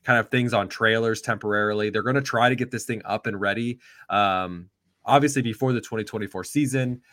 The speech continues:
Um, and I believe, let me just double check, but I believe it was by O T As, um, that they are trying to get this,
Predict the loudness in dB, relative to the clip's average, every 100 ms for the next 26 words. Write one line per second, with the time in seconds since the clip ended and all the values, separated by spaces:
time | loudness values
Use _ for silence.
0 | -20 -4 0 0 0 -4 -8 -6 -4 -4
1 | -4 -2 -2 0 -2 0 -2 -6 -14 -10
2 | -8 -6 -6 -6 -6 -2 -2 0 -4 0
3 | 2 2 0 -2 -4 0 2 2 0 -6
4 | -6 -6 -6 -6 -4 -2 -2 -4 -8 -12
5 | _ _ _ -2 0 2 0 -2 -6 -10
6 | -16 _ _ -6 -4 -2 0 0 0 -2
7 | -2 -6 -4 -4 -4 -8 -12 -8 -10 _
8 | -8 -8 -8 -16